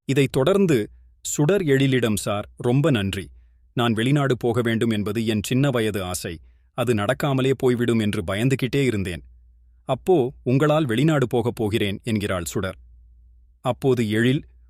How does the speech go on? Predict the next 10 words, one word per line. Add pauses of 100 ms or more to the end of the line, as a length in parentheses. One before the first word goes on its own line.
(140)
"உண்மையை
சொல்ல
வேண்டும்
என்றால், (420)
நீ
வெளிநாடு
போவதில்
எனக்கு
விருப்பமே
இல்லை.